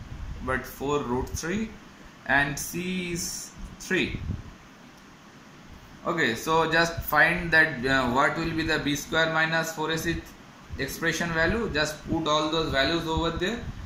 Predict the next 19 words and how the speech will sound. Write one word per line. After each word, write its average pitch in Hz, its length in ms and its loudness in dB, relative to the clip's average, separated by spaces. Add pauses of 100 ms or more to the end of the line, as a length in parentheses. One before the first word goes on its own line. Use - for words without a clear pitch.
(140)
and 139 160 0
you 147 120 -2
can 160 260 0
see 208 300 -2
that 147 320 2
will 156 180 2
giving 151 380 -2
you 233 240 -2 (300)
four 156 400 0
root 143 240 -2 (100)
three 151 200 -2
square 156 800 0 (1400)
minus 139 840 0 (800)
four 170 560 -2 (100)
into 151 680 -2 (300)
four 160 480 0 (100)
into 151 580 -6 (680)
three, 135 320 -2
four 156 420 -2